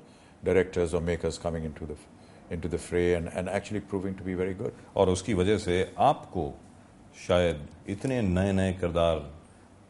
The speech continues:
Speaker 2: निभाने को मिले,
Speaker 1: जी,
Speaker 2: इतनी
Speaker 1: जी।
Speaker 2: नई-नई भूमिकाएं
Speaker 1: क्योंकि
Speaker 2: आपके
Speaker 1: उनकी,
Speaker 2: सामने
Speaker 1: उन-,
Speaker 2: आईं।
Speaker 1: उनकी सोच जो है वो नई है।
Speaker 2: जी।
Speaker 1: और, और शायद मैं उनकी सोच में एक हिस्सा बन जाता हूँ,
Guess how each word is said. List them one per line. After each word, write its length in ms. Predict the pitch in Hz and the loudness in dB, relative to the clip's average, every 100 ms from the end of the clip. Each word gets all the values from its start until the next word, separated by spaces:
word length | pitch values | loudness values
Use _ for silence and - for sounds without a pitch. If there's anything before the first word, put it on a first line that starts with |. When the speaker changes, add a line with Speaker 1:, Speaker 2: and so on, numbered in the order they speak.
| - - | -20 -12
Speaker 2:
निभाने 400 | 80 80 82 82 | -6 -2 -2 -2
को 100 | 80 | -4
मिले, 200 | 78 78 | -4 0
Speaker 1:
जी, 140 | 113 | 2
Speaker 2:
इतनी 300 | 85 78 78 | 2 0 0
Speaker 1:
जी। 100 | 92 | 2
Speaker 2:
नई-नई 380 | 92 87 98 95 | 2 2 2 2
भूमिकाएं 440 | 87 80 104 104 113 | 0 0 2 4 4
Speaker 1:
क्योंकि 280 | 175 143 | 4 4
Speaker 2:
आपके 0 | |
Speaker 1:
उनकी, 20 | 156 | 2
Speaker 2:
सामने 300 | - 90 90 | 4 4 2
Speaker 1:
उन-, 80 | |
Speaker 2:
आईं। 180 | 76 - | 0 -6
Speaker 1:
उनकी 240 | 156 147 151 | -6 -2 0
सोच 280 | 190 196 | 2 2
जो 160 | 110 104 | 2 0
है 80 | 92 | 2
वो 120 | 85 | 2
नई 160 | 80 73 | -2 -6
है। 260 | 62 - - | -10 -18 -16
Speaker 2:
जी। 260 | 80 82 71 71 - - | -10 -8 -10 -14 -20 0
Speaker 1:
और, 200 | 107 107 | 2 2
और 380 | 107 101 98 90 | 2 4 4 2
शायद 320 | - 107 107 | 6 6 6
मैं 220 | 90 101 | 4 2
उनकी 240 | 95 90 92 | 2 0 -2
सोच 280 | 101 95 | -2 -2
में 160 | 95 92 | 0 -2
एक 100 | 87 | -2
हिस्सा 200 | - 127 | -2 -2
बन 160 | 120 120 | -2 -4
जाता 240 | 120 | -6
हूँ, 100 | - | -6